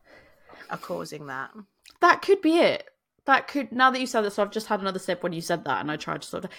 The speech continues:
Speaker 2: it very well could be that. I'm not disappointed. I kind of like that it's giving me that. 'Cause
Speaker 1: Yeah.
Speaker 2: I said, I know it's a hundred percent not that, but I, I kind of like that it's, gi-, as a cinnamon fan, I like that it's giving me those vibes.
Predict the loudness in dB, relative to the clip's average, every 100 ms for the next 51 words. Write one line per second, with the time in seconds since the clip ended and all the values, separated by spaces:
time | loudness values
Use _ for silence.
0 | -20 -12 -6 4 8 10 10 4 4 -2
1 | 0 2 0 0 -14 -20 _ -2 2 2
2 | 0 -2 0 2 2 2 -2 0 0 4
3 | 2 2 4 4 4 0 -18 -14 -2 0
4 | 0 -4 -4 -2 -2 -4 -4 -2 -2 -2
5 | -8 -12 -4 4 4 6 4 10 10 10
6 | 8 -2 -2 -2 -4 -4 0 2 2 0
7 | -6 0 4 4 2 -14 -20 -20 _ 6
8 | 6 6 4 4 -2 -2 0 -2 0 0
9 | 0 -2 -6 -8 -6 -6 -6 -6 -8 -8
10 | -10 -10 -8 -6 -8 -12 -12 -8 -4 -4
11 | -4 0 0 0